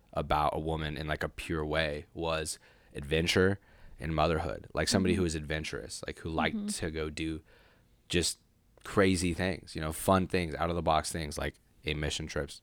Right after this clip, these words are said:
Speaker 2: Mm-hmm.
Speaker 1: a mission trip to China, smuggling <laughs> Bibles, you know?
Speaker 2: Mm-hmm.
Speaker 1: And the other part was, like, motherhood, because I knew at that point, if I was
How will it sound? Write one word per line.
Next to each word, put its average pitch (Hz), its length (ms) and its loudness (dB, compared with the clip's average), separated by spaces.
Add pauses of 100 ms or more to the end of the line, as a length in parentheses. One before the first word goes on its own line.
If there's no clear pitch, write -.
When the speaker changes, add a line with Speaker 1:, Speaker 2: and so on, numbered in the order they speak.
Speaker 2:
Mm-hmm. 220 220 -2
Speaker 1:
a - 60 2
mission 82 300 0
trip 78 220 -6
to 80 60 -12
China, 73 420 -4 (360)
smuggling 71 440 -2
<laughs> 71 60 -8
Bibles, 73 440 -2
you - 80 0
know? 220 60 0
Speaker 2:
Mm-hmm. 214 160 0 (300)
Speaker 1:
And 98 160 2
the 95 60 10
other 101 140 12
part 78 200 4
was, 80 120 0
like, 76 140 -2 (160)
motherhood, 80 580 -2 (360)
because 107 200 4
I 101 80 10
knew 104 180 10
at 110 100 12
that 87 180 8
point, 85 240 -2
if - 80 -4
I 85 100 2
was 85 500 -2